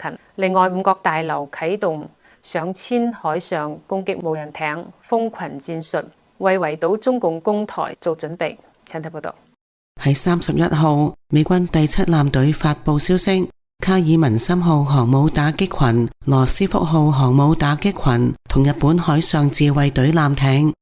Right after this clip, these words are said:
Speaker 2: 喺菲律賓進行咗一次多個大型甲板活動，目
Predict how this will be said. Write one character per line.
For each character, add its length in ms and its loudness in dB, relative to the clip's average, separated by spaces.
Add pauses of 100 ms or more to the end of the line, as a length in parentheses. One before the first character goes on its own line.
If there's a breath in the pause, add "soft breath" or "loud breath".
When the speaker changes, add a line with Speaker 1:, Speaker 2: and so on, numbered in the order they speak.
Speaker 2:
喺 120 0
菲 140 -2
律 80 0
賓 280 0
進 240 0
行 240 2
咗 140 2
一 100 2
次 540 2
多 120 2
個 200 0
大 200 0
型 300 0
甲 160 0
板 320 0
活 120 2
動， 360 0 (400)
目 80 4